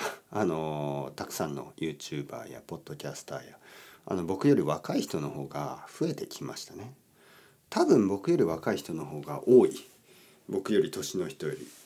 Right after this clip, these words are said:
はい。これは結構珍しい、えー、感覚ですよね。えー、僕はいつも若かった。もちろん、今まで。皆さんと同じように、あの、若かったわけですよね。自分が若い時は、自分より年上の人たちが多かったんですけど、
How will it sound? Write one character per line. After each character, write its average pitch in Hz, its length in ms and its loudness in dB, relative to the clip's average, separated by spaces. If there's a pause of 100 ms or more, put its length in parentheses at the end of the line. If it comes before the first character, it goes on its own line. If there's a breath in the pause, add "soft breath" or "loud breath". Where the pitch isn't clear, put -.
(140)
は 78 120 -8
い。 120 180 -10
こ 175 100 0
れ 202 60 6
は 208 260 4
結 - 180 -2
構 85 220 -4
珍 180 440 6
し - 320 4
い、 - 80 -12 (500 loud breath)
え 95 120 -2
ー、 92 60 -2
感 95 220 0
覚 78 500 -2
で 71 120 -4
す - 120 -10
よ 62 120 -4
ね。 170 180 -4 (720 soft breath)
え 131 60 4
ー、 120 40 4
僕 123 200 4
は 156 80 10
い 160 40 6
つ 143 120 4
も 73 160 4
若 87 260 0
か - 140 -8
っ - 100 -16
た。 - 220 -12
も 107 120 0
ち - 140 4
ろ - 60 -2
ん、 - 40 -10 (140)
今 - 240 2
ま 78 140 -4
で。 - 180 -10 (300 soft breath)
皆 101 320 8
さ 90 160 0
ん 76 100 -2
と 78 140 0
同 82 100 0
じ 80 140 -4
よ 76 40 0
う 71 40 -2
に、 71 240 -8 (180)
あ 98 140 -2
の、 90 180 0
若 110 260 6
か 78 100 -2
っ 71 40 -10
た - 100 -8
わ 62 80 -4
け - 100 -12
で 71 80 -12
す - 100 -14
よ 87 80 -6
ね。 123 160 2 (380 loud breath)
自 135 160 2
分 170 100 12
が 175 120 12
若 156 240 6
い - 60 4
時 92 220 0
は、 95 400 4
自 98 160 -6
分 127 160 6
よ 139 80 8
り 82 100 0
年 - 420 -2
上 147 180 8
の 135 180 8
人 131 220 -2
た 110 140 4
ち - 120 -6
が 71 120 -2
多 98 160 6
か 85 120 -2
っ - 80 -6
た 78 120 -6
ん 73 60 -2
で 67 60 -4
す - 80 -12
け 90 80 -6
ど、 76 200 -2